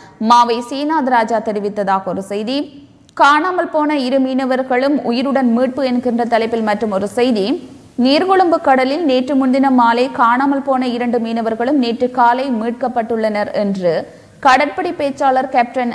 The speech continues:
அக்ரம் அலவி நேற்று சுடரொளியிடம் தெரிவித்தார்.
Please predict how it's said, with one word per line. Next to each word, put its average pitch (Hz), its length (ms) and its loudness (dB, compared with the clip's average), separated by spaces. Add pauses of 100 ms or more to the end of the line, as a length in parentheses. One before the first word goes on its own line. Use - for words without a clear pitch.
அக்ரம் 233 460 0
அலவி 247 240 0
நேற்று 233 640 -2
சுடரொளியிடம் 240 760 0
தெரிவித்தார். 190 640 0